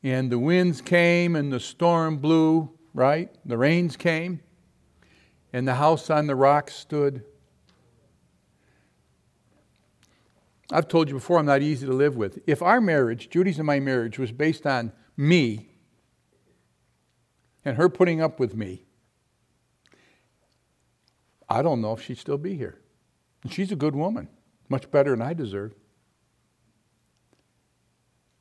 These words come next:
But it's not based on that. It's based on her foundation, which is not me. It's Jesus Christ.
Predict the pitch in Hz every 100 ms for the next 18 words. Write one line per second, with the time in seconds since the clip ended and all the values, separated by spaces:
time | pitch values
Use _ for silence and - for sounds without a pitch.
0 | - 139 127 139 120 135 165 - 123 110
1 | 104 101 - - 120 - 110 107 101 -
2 | _ _ _ _ _ _ _ 123 110 113
3 | 101 101 120 135 - 85 - _ _ _
4 | _ _ _ _ - 151 147 156 123 135
5 | 120 - 101 85 - _ _ _ _ _
6 | _ _ _ _ _ - 120 - - 104
7 | 90 92 - 107 82 -